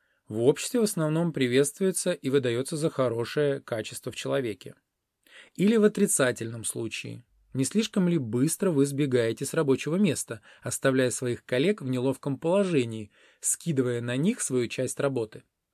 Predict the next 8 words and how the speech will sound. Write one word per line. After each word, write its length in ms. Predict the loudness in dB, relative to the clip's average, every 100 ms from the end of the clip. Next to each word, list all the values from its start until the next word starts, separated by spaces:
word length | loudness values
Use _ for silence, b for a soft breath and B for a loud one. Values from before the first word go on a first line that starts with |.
| b b b
Может, 260 | 0 2 0
стоит 300 | 2 2 4
задуматься 580 | 2 2 0 0 -2 -4
о 140 | -4
добросовестном 760 | -2 0 2 2 2 0 -4 -4
выполнении 580 | -2 0 2 0 0
своего 320 | 0 4 4 4
труда? 420 | 2 0 0